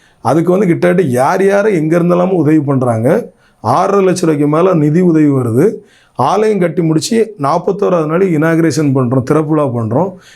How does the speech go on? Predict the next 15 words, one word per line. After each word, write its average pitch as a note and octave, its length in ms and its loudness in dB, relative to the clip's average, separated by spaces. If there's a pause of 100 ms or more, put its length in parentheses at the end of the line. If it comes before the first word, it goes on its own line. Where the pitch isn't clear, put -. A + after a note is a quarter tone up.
(100)
ஏரியா F3 300 2
எம் D#3+ 240 2
எல் F#3+ 120 2
ஏ F3 40 2
கூட D#3+ 180 0
அந்த D#3+ 160 0
க-, C#3 280 0
ஃபங்க்ஷனுக்கு C3+ 420 0
வர்றாரு. A#2+ 420 2 (460)
இவ்வளவு F#3+ 540 2
பிரச்சனைக்குரிய F3+ 760 0
காரியமா D#3 420 -2
இருந்த C#3+ 320 2
அந்த C3 200 0
ஆலயத்தினுடைய C#3 1080 0